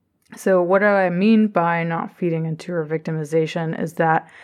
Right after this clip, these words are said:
you listen and you inspire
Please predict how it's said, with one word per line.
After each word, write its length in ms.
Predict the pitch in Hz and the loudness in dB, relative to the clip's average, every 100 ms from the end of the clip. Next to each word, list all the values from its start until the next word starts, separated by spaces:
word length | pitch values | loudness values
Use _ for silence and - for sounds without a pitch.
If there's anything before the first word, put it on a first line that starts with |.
| - - - - | -20 -20 -16 -6
you 600 | 170 180 180 175 175 - | -2 2 4 2 2 -2
listen 840 | 165 156 160 - 226 254 277 269 - | 0 0 0 0 4 6 4 2 -2
and 200 | 170 160 | -2 0
you 120 | 165 | -2
inspire 1080 | - 151 - - - - 156 151 143 139 | -2 -4 -6 -12 -4 0 2 0 -4 -6